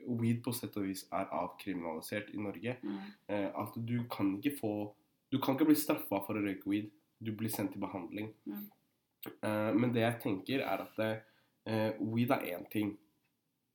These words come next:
Speaker 1: What about other drugs?
Speaker 2: Ja.
Speaker 1: Eh, jeg kan jo si,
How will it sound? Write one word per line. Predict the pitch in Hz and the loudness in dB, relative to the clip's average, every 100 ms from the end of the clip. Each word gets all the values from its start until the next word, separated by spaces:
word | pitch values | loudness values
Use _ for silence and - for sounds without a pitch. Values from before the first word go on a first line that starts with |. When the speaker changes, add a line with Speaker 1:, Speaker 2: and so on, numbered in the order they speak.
| _ - | _ -4
Speaker 1:
What | 107 | 0
about | 98 87 - | 0 0 0
other | 147 143 104 | 2 4 2
drugs? | 95 78 - 202 | 0 -4 -6 -8
Speaker 2:
Ja. | 196 190 190 196 _ _ | -6 -6 -6 -10 _ _
Speaker 1:
Eh, | 185 - - 85 110 - - _ - _ _ _ _ _ - | -4 -2 -2 -4 -6 -14 -20 _ -20 _ _ _ _ _ -6
jeg | - | -4
kan | - 127 | 2 4
jo | |
si, | 208 - 120 131 120 | 4 2 4 4 2